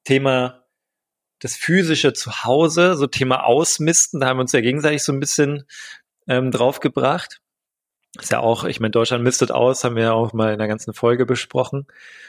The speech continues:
Und, äh, ich habe jetzt grad wieder die Woche, du hast erzählt, dass ihr zu Hause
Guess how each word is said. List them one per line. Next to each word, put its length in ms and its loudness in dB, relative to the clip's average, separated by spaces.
Und, 560 2
äh, 360 4
ich 120 -6
habe 100 2
jetzt 120 -8
grad 260 -2
wieder 260 4
die 220 -4
Woche, 320 2
du 100 4
hast 140 2
erzählt, 420 4
dass 140 0
ihr 120 -6
zu 220 -4
Hause 540 2